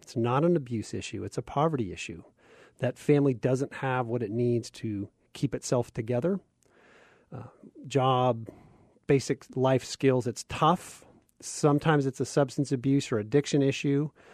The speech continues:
And that's, we're not here to shame those people. We're here to love those people, and the kids are the victim. So today, right now in Arizona, upwards of nineteen thousand kids are not at home. They're not with mommy and daddy. Jenica and I think that's not how God wants it to be.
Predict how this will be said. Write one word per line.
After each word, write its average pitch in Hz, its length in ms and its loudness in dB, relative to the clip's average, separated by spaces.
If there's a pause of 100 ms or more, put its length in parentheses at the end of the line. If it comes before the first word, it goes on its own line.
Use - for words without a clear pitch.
(420)
And 110 340 -4
that's, 131 400 -2
we're 135 140 2
not 143 140 2
here 135 100 2
to 123 60 0
shame 151 320 2
those 101 160 -2
people. 101 280 -8
We're 113 140 -2
here 120 120 -4
to 113 60 -2
love 117 300 0
those 135 240 0
people, 156 420 0
and 110 140 -4
the 107 60 -4
kids 170 440 0
are 151 100 2
the 139 100 -2
victim. 123 400 -4 (720)
So 120 280 0
today, 143 380 4
right 135 220 2
now 139 160 2
in 135 80 4
Arizona, 120 440 0
upwards 110 280 -6
of 107 60 -4
nineteen 127 400 -2
thousand 113 460 -4
kids 104 320 -8
are 104 120 -6
not 127 400 2
at 151 120 0
home. 117 380 -2 (140)
They're 107 120 -8
not 123 160 -4
with 127 140 -4
mommy 127 300 2
and 113 120 -2
daddy. 104 420 -6 (580)
Jenica 185 400 2
and 165 180 8
I 143 120 6
think 139 300 -2
that's 135 240 -2
not 127 200 2
how 123 100 0
God 117 240 -2
wants 113 240 -2
it 101 100 -8
to 107 80 -8
be. 95 260 -14